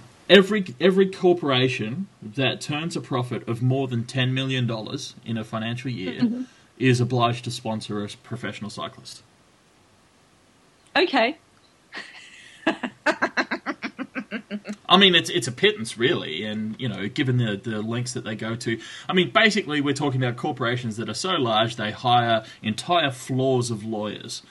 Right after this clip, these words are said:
Speaker 1: to get out of paying tax. So,
Speaker 2: Yeah.
Speaker 1: really, all we're talking about is them, them paying one extra lawyer to ride their bike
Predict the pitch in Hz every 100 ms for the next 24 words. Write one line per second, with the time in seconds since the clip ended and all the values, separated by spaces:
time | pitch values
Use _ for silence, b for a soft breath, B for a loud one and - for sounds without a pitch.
0 | b - 131 135 127 113 107 - - 107
1 | 110 98 - - - - - b b b
2 | b b b 233 185 156 - 123 196 294
3 | 160 107 110 151 240 226 - - 240 139
4 | 101 101 110 127 123 113 107 - 123 113
5 | - 147 135 117 107 127 139 123 - 139
6 | 110 120 151 107 - - b b b _
7 | - 117 127 131 120 110 - 107 196